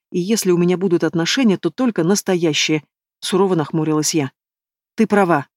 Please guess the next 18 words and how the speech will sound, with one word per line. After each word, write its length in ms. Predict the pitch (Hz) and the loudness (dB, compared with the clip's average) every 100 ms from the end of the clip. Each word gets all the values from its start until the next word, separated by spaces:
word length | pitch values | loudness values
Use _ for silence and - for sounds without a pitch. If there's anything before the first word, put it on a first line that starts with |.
| - | -4
обманывать 600 | 170 175 262 233 196 170 | -2 2 4 4 2 -2
никого 300 | 156 160 156 | -2 -2 -2
не 120 | 151 | -4
стоит. 400 | - 139 131 - _ _ _ _ | -4 -6 -6 -10 _ _ _ _
Просто 300 | 226 - 185 | -2 0 0
вокруг 380 | 196 233 220 - | 0 0 -2 -2
так 260 | 214 - | -4 0
много 260 | 196 185 160 | 0 0 0
мужчин, 420 | 170 - 277 220 _ _ _ | 0 0 0 0 _ _ _
возможно, 480 | 175 180 202 180 170 | -2 2 2 2 0
кто-то 280 | - 214 190 | 0 -2 0
из 100 | 156 | 0
них 220 | 170 - | 0 0
не 100 | 175 | -2
против 380 | 165 185 170 - | 0 -2 -2 -6
оказать 380 | 156 175 160 160 | -6 -2 0 -2
тебе 200 | 160 156 | -2 -4
поддержку 600 | - 151 160 214 - 185 | -2 -4 -2 -2 -2 -4